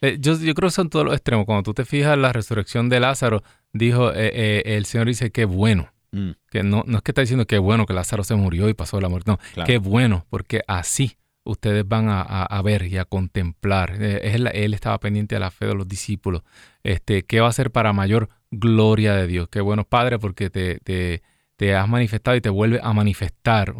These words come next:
Speaker 1: Ya Jesús daba ese milagro, ese, ese milagro por hecho. ¿Cuál era el milagro? ¿Traer un muerto a la vida? No, porque Lázaro se murió otra vez, probablemente.
Speaker 2: Seguro.
Speaker 1: <laughs> Lázaro se, Lázaro se volvió a morir.
Speaker 2: Seguro.
Speaker 1: Pero tú dices, "¿Pero qué re-,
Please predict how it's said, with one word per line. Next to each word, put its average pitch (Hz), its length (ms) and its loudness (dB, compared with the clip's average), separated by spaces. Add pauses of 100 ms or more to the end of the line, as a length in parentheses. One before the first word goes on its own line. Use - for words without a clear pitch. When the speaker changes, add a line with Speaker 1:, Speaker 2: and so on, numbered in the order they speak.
(100)
Speaker 1:
Ya 95 140 0
Jesús 120 340 -2
daba 117 220 0
ese 127 160 -4
milagro, 113 400 0
ese, 123 220 -4
ese 110 260 -4
milagro 113 380 0
por - 120 -2
hecho. 120 180 -2
¿Cuál 123 200 2
era 165 160 2
el 160 80 0
milagro? 101 400 2 (300)
¿Traer 120 260 4
un 151 180 2
muerto 156 540 2
a 151 80 4
la 151 100 4
vida? 170 240 2 (240)
No, 175 380 2
porque 196 320 -2
Lázaro 151 400 0
se 170 80 2
murió 143 320 4
otra 131 180 2
vez, 127 160 2
probablemente. 107 720 0 (540)
Speaker 2:
Seguro. 95 400 0
Speaker 1:
<laughs> - 20 2
Lázaro 127 280 2
se, 131 220 0
Lázaro 127 380 0
se 120 120 2
volvió 117 340 4
a - 20 2
morir. 117 460 2
Speaker 2:
Seguro. 87 420 -4
Speaker 1:
Pero 127 140 2
tú 135 80 2
dices, 131 180 2
"¿Pero 107 220 2
qué 113 240 2
re-, 117 180 0